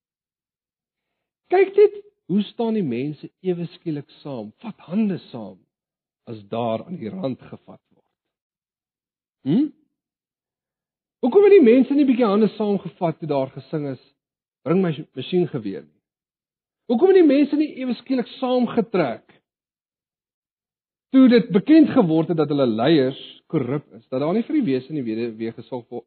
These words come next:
sorg word nie? Hoekom het die mense toe nie hande saamgevat nie? Maar vat aan die rand, dan vat ons hande saam. Ons land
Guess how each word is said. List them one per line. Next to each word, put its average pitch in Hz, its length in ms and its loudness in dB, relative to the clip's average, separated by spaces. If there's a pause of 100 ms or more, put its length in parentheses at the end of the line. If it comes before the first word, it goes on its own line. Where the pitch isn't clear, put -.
(120)
sorg 139 320 -8
word 113 220 -12
nie? 147 160 -14 (2000)
Hoekom 403 320 0
het 403 80 2
die 320 160 6
mense 208 400 -4 (100)
toe 233 160 -6
nie 220 220 -2
hande 120 360 -10 (120)
saamgevat 110 640 -20
nie? - 120 -20 (1040)
Maar 120 120 -12 (120)
vat 196 200 -8
aan 196 100 -4
die 151 120 -2
rand, 135 320 -4 (920)
dan 113 140 -20
vat - 180 -20
ons 110 120 -20
hande 110 340 -20
saam. - 160 -20 (2500)
Ons 220 240 2
land 123 420 -2